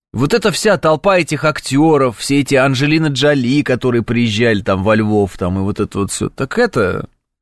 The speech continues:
поезжайте у вас, то, то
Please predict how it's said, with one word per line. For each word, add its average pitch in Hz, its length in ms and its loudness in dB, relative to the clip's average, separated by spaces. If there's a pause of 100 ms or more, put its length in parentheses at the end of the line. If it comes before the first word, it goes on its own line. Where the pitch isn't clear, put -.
(300)
поезжайте 202 580 2
у 233 60 2
вас, 220 200 0 (280)
то, 220 260 2
то 226 440 2